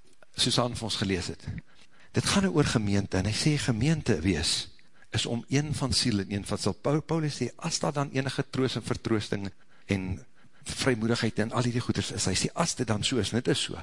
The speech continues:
hy sê, "Maak dan my dag," sê Paulus, "deur eensgesind te wees." Hy sê, "Deur julle self te beskou as oefenmaats met een gemeenskaplike doel."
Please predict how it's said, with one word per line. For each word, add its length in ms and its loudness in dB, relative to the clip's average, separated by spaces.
hy 100 -2
sê, 220 -2
"Maak 340 2
dan 180 2
my 140 0
dag," 280 -2
sê 140 -2
Paulus, 560 -4
"deur 140 -2
eensgesind 560 0
te 80 -8
wees." 280 -12
Hy 60 2
sê, 160 2
"Deur 240 4
julle 220 6
self 380 4
te 100 2
beskou 580 4
as 240 2
oefenmaats 1000 0
met 180 0
een 200 2
gemeenskaplike 840 0
doel." 220 -4